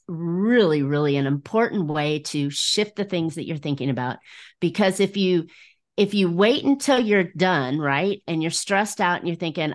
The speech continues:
"I'm done, I'm gonna sell this business," or, you know,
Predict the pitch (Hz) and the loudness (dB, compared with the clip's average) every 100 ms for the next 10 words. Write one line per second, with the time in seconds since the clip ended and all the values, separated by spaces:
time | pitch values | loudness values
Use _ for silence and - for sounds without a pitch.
0 | - 208 240 196 175 170 170 - 180 208 | 0 0 2 2 2 0 -2 -4 -4 -2
1 | 208 - 185 180 190 - 165 160 160 - | -4 -2 -2 -2 -4 -4 -4 -2 -4 -6
2 | - 175 170 170 - - _ 214 190 156 | 0 2 2 0 -6 -20 _ 2 4 2